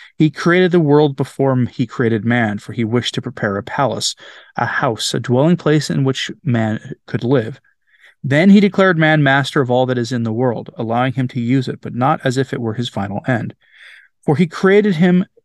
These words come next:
a higher end himself. Uh, nevertheless, covetousness and greed have so confused the heart of man that, according to Saint Augustine, he has come to the point of wishing to enjoy that which he ought to use and to use things he ought to enjoy.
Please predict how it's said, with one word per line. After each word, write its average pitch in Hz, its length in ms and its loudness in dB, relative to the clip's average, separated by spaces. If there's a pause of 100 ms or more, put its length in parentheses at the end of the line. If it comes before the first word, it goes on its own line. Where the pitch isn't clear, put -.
(240)
a 147 200 2
higher 131 420 0
end 107 400 -4
himself. 120 520 -4 (440)
Uh, 160 100 0
nevertheless, 135 720 2
covetousness 120 840 -4
and 117 140 -2 (340)
greed 131 360 4
have 110 120 -2
so 120 160 0
confused 117 440 -2
the 110 80 -6
heart 110 200 -4
of 104 120 -8
man 117 400 -2
that, 113 160 -6
according 156 400 0
to 120 80 -4
Saint - 260 -4
Augustine, 120 540 -2 (560)
he 165 80 4
has 180 200 4
come 156 300 2
to 165 60 4
the 160 60 2
point 135 220 0
of 131 100 0
wishing 120 300 0
to 117 300 -4
enjoy 123 500 0 (440)
that 147 160 2
which 151 140 0
he 147 160 -2
ought 131 240 2
to 151 100 -4
use 117 360 -2
and 113 120 -4
to 120 100 -8
use 110 240 -4
things 107 240 -6
he - 100 -6
ought 107 220 -4
to - 140 -8
enjoy. 104 480 -2